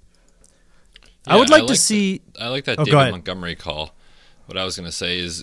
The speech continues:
Speaker 2: you know, he, he's a guy who, when you look at prospects, um, for me, I like to see the production in college, and he fits that mold. I mean, like you said, Okada,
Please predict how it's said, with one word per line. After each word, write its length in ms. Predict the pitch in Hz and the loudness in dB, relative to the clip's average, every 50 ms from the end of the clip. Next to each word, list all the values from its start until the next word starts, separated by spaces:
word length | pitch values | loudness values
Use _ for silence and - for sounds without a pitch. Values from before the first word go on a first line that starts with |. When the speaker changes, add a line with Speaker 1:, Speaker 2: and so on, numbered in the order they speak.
| - _ | -14 _
Speaker 2:
you 80 | - 127 | -10 -8
know, 100 | 113 98 | -6 -6
he, 300 | 95 101 131 139 123 92 85 _ | -6 -6 -8 -10 -10 -14 -18 _
he's 240 | - 120 135 120 | -12 -10 -10 -10
a 40 | 123 | -8
guy 360 | 85 104 101 98 98 104 98 | -6 -6 -4 -4 -4 -4 -4
who, 160 | 95 101 98 92 | -4 -4 -6 -6
when 100 | 92 92 | -8 -8
you 120 | 95 95 | -8 -8
look 220 | 95 98 104 - | -8 -8 -8 -6
at 300 | 101 90 - - - _ | -8 -8 -8 -10 -14 _
prospects, 880 | - - - - 95 98 98 - - - 85 82 82 - - - - - - - - _ _ _ _ _ - | -20 -10 -4 -2 -2 -2 -2 -4 -8 -8 -8 -8 -8 -10 -12 -16 -18 -18 -20 -20 -20 _ _ _ _ _ -14
um, 340 | - 98 98 95 92 90 - | -12 -10 -10 -10 -12 -14 -16
for 240 | - - - 123 | -18 -10 -10 -8
me, 340 | 117 113 113 123 131 127 120 | -6 -6 -6 -4 -4 -4 -6
I 200 | 78 78 98 104 | -4 -6 -6 -6
like 300 | 101 98 95 107 117 - - | -6 -6 -6 -8 -8 -8 -10
to 120 | - 117 | -12 -10
see 720 | - - - - - 98 98 98 98 98 98 95 95 92 - _ _ _ _ _ - _ _ _ _ _ _ _ _ _ _ _ _ | -10 -8 -10 -8 -8 -8 -8 -8 -8 -8 -10 -10 -10 -12 -16 _ _ _ _ _ -20 _ _ _ _ _ _ _ _ _ _ _ _
the 120 | 98 110 - | -8 -8 -6
production 460 | - 110 98 101 95 - - - 92 | -4 -2 -2 0 -2 -2 -4 -8 -8
in 80 | 90 85 | -8 -10
college, 540 | - - 87 87 82 78 80 80 78 76 - - | -10 -8 -8 -6 -6 -6 -8 -10 -10 -12 -12 -12
and 220 | 95 95 92 87 82 | -12 -10 -10 -12 -12
he 200 | - 123 120 107 | -8 -6 -6 -4
fits 240 | - 107 101 - - | -4 -6 -6 -4 -4
that 160 | 92 85 82 | -6 -6 -4
mold. 220 | 87 87 85 82 | -4 -6 -6 -6
I 60 | 85 82 | -6 -8
mean, 180 | 85 87 85 | -8 -8 -8
like 160 | 85 87 - | -8 -10 -10
you 80 | - 90 | -10 -12
said, 220 | - - 87 82 | -8 -6 -6 -6
Okada, 440 | 82 82 - - 82 82 82 82 - | -6 -8 -8 -8 -6 -4 -4 -6 -8